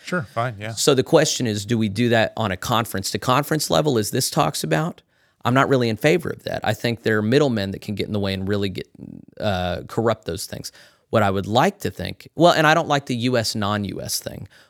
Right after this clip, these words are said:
Speaker 2: What I would like to think is that we will establish partnerships between two annual conferences that then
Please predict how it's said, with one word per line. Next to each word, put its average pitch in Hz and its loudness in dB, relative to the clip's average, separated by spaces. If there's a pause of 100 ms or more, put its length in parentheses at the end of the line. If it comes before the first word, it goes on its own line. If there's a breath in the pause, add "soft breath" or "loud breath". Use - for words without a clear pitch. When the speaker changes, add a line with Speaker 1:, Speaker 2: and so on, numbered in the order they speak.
(100)
Speaker 2:
What 117 4
I 107 4
would 104 0
like 139 4
to 123 -6
think 98 -6
is 90 -4 (260 soft breath)
that 113 2
we 127 4
will 120 2
establish 107 0
partnerships 107 -2
between 110 -4
two 127 -2
annual 107 -2
conferences 104 -4
that 113 -2
then 110 2